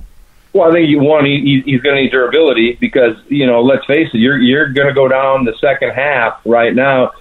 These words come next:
You don't really wanna be breaking in another guy and have another guy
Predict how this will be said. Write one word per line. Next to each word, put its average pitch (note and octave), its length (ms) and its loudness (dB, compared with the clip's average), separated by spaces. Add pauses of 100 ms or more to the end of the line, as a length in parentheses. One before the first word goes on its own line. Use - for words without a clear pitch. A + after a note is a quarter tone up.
(120)
You A2+ 140 2
don't C#3 320 0 (120)
really C3 380 2
wanna B2 280 0
be A2+ 100 2
breaking A#2+ 480 -2
in C3 180 0
another A#2 340 2
guy B2+ 360 0
and A2 120 -2
have A#2 260 0
another A#2 200 0
guy A#2+ 240 0